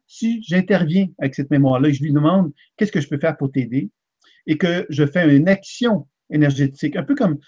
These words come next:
le travail, donc, de, c'est de libérer la mémoire. Libérer la mémoire, qu'est-ce que c'est ? C'est de donner à la mémoire tout ce dont elle a besoin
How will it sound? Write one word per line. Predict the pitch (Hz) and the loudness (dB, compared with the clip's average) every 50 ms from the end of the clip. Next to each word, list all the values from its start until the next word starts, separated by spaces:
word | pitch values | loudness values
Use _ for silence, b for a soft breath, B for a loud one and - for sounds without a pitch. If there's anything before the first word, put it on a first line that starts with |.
| b b _ | b b _
le | - 147 143 | -4 -4 0
travail, | 160 160 147 160 180 196 175 | 0 2 4 6 6 4 4
donc, | 139 160 170 147 | 2 0 -2 0
de, | 131 143 139 139 - - | 0 0 0 0 -2 -10
c'est | - - 175 | -12 -10 -6
de | 151 139 156 | 0 0 0
libérer | 156 175 220 240 202 202 208 196 190 220 | 2 2 0 0 2 2 4 2 2 2
la | 220 196 151 | 0 2 2
mémoire. | 151 139 139 143 151 170 160 131 117 120 | 2 2 2 0 0 -4 -6 -8 -10 -8
Libérer | 135 165 160 190 185 208 | -8 -6 -4 -2 -2 -2
la | 226 202 | -2 0
mémoire, | 165 151 147 170 214 214 | 0 0 0 -2 -4 -6
qu'est-ce | - 160 143 - | -6 -8 -6 -6
que | 147 131 | -6 -6
c'est ? | 131 - 135 135 | -6 -6 -8 -6
C'est | - - 147 | -6 -4 -2
de | 135 147 | -2 0
donner | 147 135 131 135 214 214 233 269 | 0 0 2 2 2 4 4 2
à | 254 | 2
la | 226 | 2
mémoire | 185 165 151 156 165 202 208 b b b b b _ _ _ | 0 0 0 0 -2 -4 -6 b b b b b _ _ _
tout | - 320 294 | 0 0 0
ce | - - | 2 0
dont | 180 180 185 | 0 0 0
elle | 180 165 | 0 0
a | 151 | -2
besoin | 139 143 147 135 123 147 175 247 | 0 0 0 0 0 -2 -2 -4